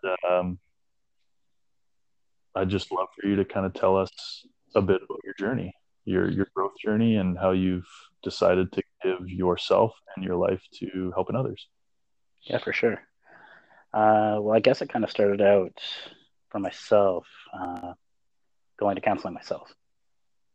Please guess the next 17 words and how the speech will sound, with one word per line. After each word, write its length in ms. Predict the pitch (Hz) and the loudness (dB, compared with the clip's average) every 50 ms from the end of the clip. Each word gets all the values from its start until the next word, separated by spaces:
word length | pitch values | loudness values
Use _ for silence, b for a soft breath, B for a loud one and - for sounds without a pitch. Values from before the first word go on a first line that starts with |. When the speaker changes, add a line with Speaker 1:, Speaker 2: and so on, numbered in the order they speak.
| _ _ _ _ _ _ _ - | _ _ _ _ _ _ _ -14
Speaker 2:
is 160 | 98 92 90 | -12 -10 -6
the 100 | - 98 | -6 -6
thing 240 | - 107 98 95 98 | -4 -2 -2 0 0
that 240 | 95 90 85 - - | -2 -2 -4 -6 -4
got 220 | - 98 90 92 | -4 -4 -4 -4
me 120 | 95 90 92 | -10 -14 -16
to 260 | - - 95 90 90 | -16 -14 -14 -14 -10
be 160 | - 117 127 | -4 -2 -2
a 40 | 120 | -2
counselor. 480 | - - - 135 - - - - - _ _ _ _ _ b b b b b b b b b b b _ _ - | -2 -4 -14 -14 -12 -12 -12 -14 -14 _ _ _ _ _ b b b b b b b b b b b _ _ -10
And 440 | 98 92 92 95 95 92 92 92 - - - B B B B B B B _ _ - | -8 -4 -4 -2 -2 -4 -4 -8 -10 -14 -16 B B B B B B B _ _ 2
the 40 | |
way 120 | 113 120 117 | 4 6 6
that 140 | 113 - - | 6 4 4
kinda 200 | - 113 101 - | 2 2 4 6
happened 460 | 113 113 107 - 104 98 95 95 95 | 6 6 6 4 0 -8 -8 -6 -6
is, 580 | 92 92 92 90 92 95 - - - - - | -4 -6 -6 -6 -10 -14 -18 -18 -18 -18 -18